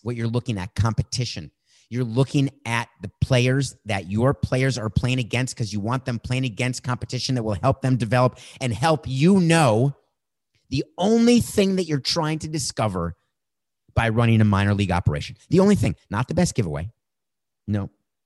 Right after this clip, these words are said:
Not the best weight room. Nope. Not the best road hotel. No. How do we get the best out of the players at the youngest age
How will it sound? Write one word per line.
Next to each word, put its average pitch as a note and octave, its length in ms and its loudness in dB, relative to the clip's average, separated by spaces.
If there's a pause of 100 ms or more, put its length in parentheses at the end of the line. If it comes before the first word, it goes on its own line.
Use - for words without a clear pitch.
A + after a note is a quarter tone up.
(160)
Not A2 200 0
the D3 60 0
best C3 200 2
weight G2 160 4
room. G#2 280 0 (800)
Nope. C3 340 2 (400)
Not B2+ 200 -4
the C#3 80 -4
best C#3+ 200 2
road A#2 200 8
hotel. A2 500 2 (500)
No. G#2 760 4 (1500)
How C3 400 0
do C#3 160 2
we C3+ 180 2
get A2+ 480 0 (560)
the F#2 120 -4
best - 520 -2 (140)
out A2 200 0
of G2+ 100 -8
the F#2 100 -10
players E2 720 -2 (800)
at F#2+ 220 -8 (360)
the F2 140 -4
youngest F#2 640 -2
age D2 340 -8